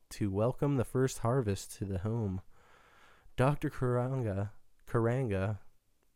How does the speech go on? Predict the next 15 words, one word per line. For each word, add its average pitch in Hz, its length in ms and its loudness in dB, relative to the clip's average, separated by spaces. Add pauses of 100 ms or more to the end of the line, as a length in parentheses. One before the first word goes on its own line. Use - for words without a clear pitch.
(120)
rather, 98 380 -4
created 117 600 2
the 101 100 -2
festival 131 760 0 (300)
for 101 360 2
Afro-Americans 104 1040 0
as 92 200 -4
a 95 40 -4
response 135 680 0 (400)
to 180 120 12
the 175 80 10
commercialism 123 800 4
of 120 180 0
Christmas. 104 600 -2 (280)
Oh. 170 280 -2